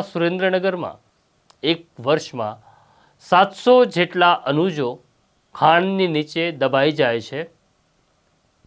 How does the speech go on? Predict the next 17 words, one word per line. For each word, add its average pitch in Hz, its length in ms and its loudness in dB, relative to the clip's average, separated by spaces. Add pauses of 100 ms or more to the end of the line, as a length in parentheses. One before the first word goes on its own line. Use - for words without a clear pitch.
(200)
ત્યારે 147 240 2
કલ્પના 202 400 4
કરો 131 260 -2 (440)
તેમના 135 260 -2
માતા 143 420 2
પિતાની 139 480 -4
સ્થિતિ - 520 -10
શું 156 360 -4
હશે. 107 260 -10 (1000)
મારે 139 320 2 (120)
તે 190 160 4
વિશે 143 320 -6 (480)
તમને 127 340 -4 (600)
વાત 110 420 0
કરવી 113 420 -6
છે. - 140 -16 (2500)
નમસ્કાર, 190 640 4